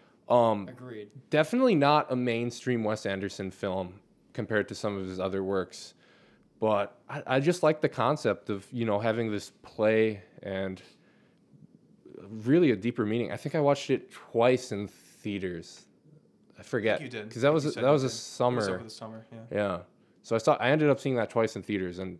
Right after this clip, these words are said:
Speaker 1: I loved both viewings. The first time I watched it, I remember I had a lot of questions, but after a second watch, a lot of them are answered.
Speaker 3: Cool.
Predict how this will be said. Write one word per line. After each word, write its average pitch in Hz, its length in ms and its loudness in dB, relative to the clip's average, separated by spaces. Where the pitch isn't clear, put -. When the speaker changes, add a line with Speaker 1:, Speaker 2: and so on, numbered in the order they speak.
Speaker 1:
I 107 80 0
loved 110 400 0
both 104 300 -2
viewings. 98 480 -6
The 113 140 -2
first 156 340 4
time 156 180 4
I 151 60 8
watched 143 320 8
it, 127 100 -2
I 120 60 4
remember 113 720 4
I 113 360 2
had 117 140 0
a 113 60 2
lot 101 240 4
of 101 120 -4
questions, 101 760 -4
but 98 200 -2
after 113 240 -4
a 107 40 -2
second 107 300 -6
watch, 92 360 -4
a - 80 -8
lot 95 180 -2
of 90 60 -10
them 90 160 -8
are 85 60 -8
answered. 87 480 -8
Speaker 3:
Cool. 107 240 -16